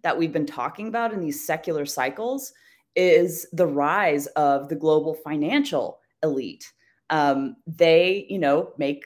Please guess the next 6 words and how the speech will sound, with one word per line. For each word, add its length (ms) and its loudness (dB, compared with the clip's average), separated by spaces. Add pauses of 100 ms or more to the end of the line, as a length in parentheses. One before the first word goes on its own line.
(140)
their 300 0
living 500 0 (220)
extraordinary 680 -2
amounts 300 -4
of 60 -20
money, 480 0